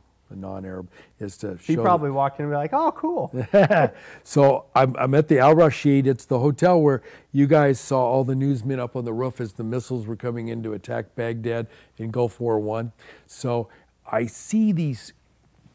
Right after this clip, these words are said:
Speaker 1: white Mercedes pulling up with all these generals, and they all have their six guns, just like cowboys, uh, in, on their hip. And I take a few pictures, and all of a sudden,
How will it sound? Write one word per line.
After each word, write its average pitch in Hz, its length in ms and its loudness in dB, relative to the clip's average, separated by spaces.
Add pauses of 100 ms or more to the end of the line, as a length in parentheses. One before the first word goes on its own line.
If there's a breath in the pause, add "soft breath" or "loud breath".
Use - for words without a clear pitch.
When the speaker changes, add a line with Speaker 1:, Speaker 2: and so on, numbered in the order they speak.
Speaker 1:
white 165 280 4
Mercedes 139 560 0
pulling 127 340 -2
up 104 100 -6
with 107 120 -8
all 120 160 2
these 113 200 -2
generals, 120 520 -2
and 107 100 -8
they 107 60 -6
all 110 220 -2
have 113 260 -4 (360 loud breath)
their 110 120 -6
six - 320 -6
guns, 117 600 -6 (240)
just 117 200 -8
like 113 140 -2
cowboys, 113 560 -2 (360 loud breath)
uh, 107 320 -4
in, 110 240 -8
on 110 240 -6
their 107 300 -8
hip. - 320 -6 (360 soft breath)
And 107 220 -8
I 101 160 -8 (160)
take 135 160 -8
a 117 60 -8
few 123 140 -4
pictures, 127 440 -6
and 110 120 -6
all 117 100 -2
of 113 60 -6
a 107 40 -10
sudden, 110 380 -8